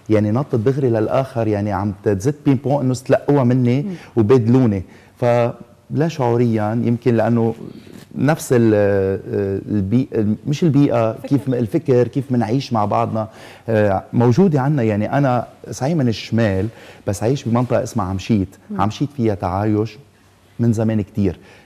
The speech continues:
Speaker 1: يعني بتلاقي بمشي بالشارع عندي بالحي بعيد ما على الميلاد، بتلاقي البيوت كلها مزينة. ما بت-، ما كنا نعرف قبل عشرين سنة لورا هيدا مسيحي، هيدا مسلم،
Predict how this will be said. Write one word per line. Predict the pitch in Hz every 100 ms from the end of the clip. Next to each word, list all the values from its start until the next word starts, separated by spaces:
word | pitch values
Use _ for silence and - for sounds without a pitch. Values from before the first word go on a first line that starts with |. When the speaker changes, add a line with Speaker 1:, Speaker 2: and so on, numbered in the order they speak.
| -
Speaker 1:
يعني | 113 110
بتلاقي | 104 101 135 -
بمشي | 120 135 131
بالشارع | 104 107 95 123 120 104
عندي | 98 110 104
بالحي | 101 98 95 95 - 120
بعيد | 98 92 104
ما | 104 95 92 92
على | 95 95
الميلاد، | 98 101 101 95 104 - - - - 117
بتلاقي | 131 151
البيوت | 117 127 -
كلها | 143 139
مزينة. | 120 131 117
ما | 104
بت-، | - 123
ما | 143
كنا | 165 226 196
نعرف | 147 143 127 131
قبل | 113 110
عشرين | 104 120 117
سنة | - 123
لورا | 107 110 117 117 117 - - 139
هيدا | 123 117
مسيحي، | 113 113 117
هيدا | 107
مسلم، | 110 120 104